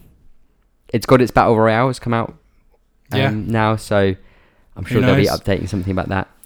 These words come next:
Speaker 1: fifa twenty, you must be so excited about fifa twenty.
Speaker 2: Uh,
Speaker 1: As the
Speaker 2: no.
Speaker 1: resident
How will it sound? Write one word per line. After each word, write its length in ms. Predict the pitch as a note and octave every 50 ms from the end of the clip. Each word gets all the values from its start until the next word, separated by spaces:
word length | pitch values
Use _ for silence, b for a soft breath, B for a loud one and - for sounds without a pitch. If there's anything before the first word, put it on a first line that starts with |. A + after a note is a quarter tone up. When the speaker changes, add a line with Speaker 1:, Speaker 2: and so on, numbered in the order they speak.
| b b b b b b b -
Speaker 1:
fifa 260 | - - C#3+ - E3
twenty, 260 | - - D#3 D3+ D#3+ F3
you 220 | F3 D#3 D#3+ E3
must 180 | D#3+ D#3 - -
be 80 | C3+
so 280 | B2 - - - C#3+ C#3
excited 720 | C#3 - - - C#3+ C3+ C#3 C3+ - E3 D3+ - D3+ - _
about 200 | - - B2 -
fifa 240 | - C3+ B2+ - C3
twenty. 340 | - - C3 B2+ D3 E3 D#3+ - - - _ _ _
Speaker 2:
Uh, 500 | - D#3 D3+ D3+ D3 D3+ D3 D3+ D3+ D3 D3
Speaker 1:
As 80 | D3
the 80 | D3 C#3
Speaker 2:
no. 80 | C3 C3+
Speaker 1:
resident 440 | C3 C3 C3 A#2+ C3 B2+ B2+ B2+